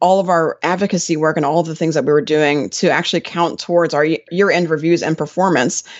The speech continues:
and to be an actual positive mark. And so it actually became a company mandate through all of our, like, all of us being vocal. It became a company mandate for E R G work to be considered as a part of our performance review.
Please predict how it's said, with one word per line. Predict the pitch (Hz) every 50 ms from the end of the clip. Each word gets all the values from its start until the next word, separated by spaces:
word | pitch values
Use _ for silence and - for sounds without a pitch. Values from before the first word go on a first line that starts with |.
| - -
and | - 175 180 170
to | - 160
be | - 180 180 180 175 170 143 - - - _ _ _ _ _ -
an | - 165 170 165
actual | 180 202 - - 170
positive | 160 - - 175 190 190 175 160 139
mark. | 139 151 151 131 120 - - _ - - _ -
And | 160 190 -
so | 202 180 -
it | 175 202
actually | 208 - - 262
became | 196 185 - 202 175 160
a |
company | - - 214 196 185 180 160 151
mandate | 147 147 151 147 196 208 185 160 127 104 - - _ _ _ _ _ _
through | - - 185 180 170
all | 120 165 165
of | 170 170
our, | 160 156 151 - - - -
like, | 151 156 156 - - _ _ _ -
all | - 175 185 190
of | 180
us | 175 190
being | 202 170 165 151
vocal. | - 131 165 175 226 214 196
It | 180 185
became | 214 240 214 190
a |
company | - 240 208 214 196 180
mandate | 170 165 165 185 180 165 151 147
for | - - 165 160 156 156 143 - - _ _ _ _ - -
E | 190 185
R | 175 170
G | 170 - 175 175
work | 160 160 160 151 -
to | - 170
be | 160 160 170 165
considered | - 160 156 - 165 160 160 160
as | 151 151 147
a | 147
part | - - 156 156
of | 151 135
our | 143
performance | - 143 151 - 151 147 135 - -
review. | - 90 92 95 104 143 208